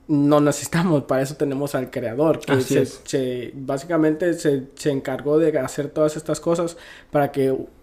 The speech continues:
Speaker 1: estuviéramos tú y yo aquí hablando en unos
Speaker 2: En los
Speaker 1: micrófonos.
Speaker 2: micrófonos, exacto.
Speaker 1: <laughs>
Speaker 2: O sea, vemos de que este, el universo presenta un diseño, un diseño, y si presenta un diseño, entonces quiere decir que hay un diseñador detrás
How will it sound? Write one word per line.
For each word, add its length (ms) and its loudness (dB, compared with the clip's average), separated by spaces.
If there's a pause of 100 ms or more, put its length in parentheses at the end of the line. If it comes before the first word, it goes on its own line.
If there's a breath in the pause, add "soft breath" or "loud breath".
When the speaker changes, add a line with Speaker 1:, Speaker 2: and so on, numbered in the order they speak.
Speaker 1:
estuviéramos 800 -2
tú 140 0
y 60 -2
yo 200 -4
aquí 220 -6
hablando 520 -4 (300)
en 140 -2
unos 260 -2
Speaker 2:
En 100 0
los 100 4
Speaker 1:
micrófonos. 580 0
Speaker 2:
micrófonos, 20 -6
exacto. 500 2 (160)
Speaker 1:
<laughs> 160 -16
Speaker 2:
O 60 -2
sea, 220 8
vemos 400 6
de 160 2
que 580 4
este, 680 0 (340)
el 180 8
universo 500 4
presenta 720 2
un 200 6
diseño, 680 2
un 140 0
diseño, 540 0
y 80 2
si 240 -4
presenta 400 -6
un 80 0
diseño, 580 0 (400 loud breath)
entonces 480 -2
quiere 180 -4
decir 200 -6
que 100 -2
hay 140 0
un 120 0
diseñador 720 -2
detrás 480 -4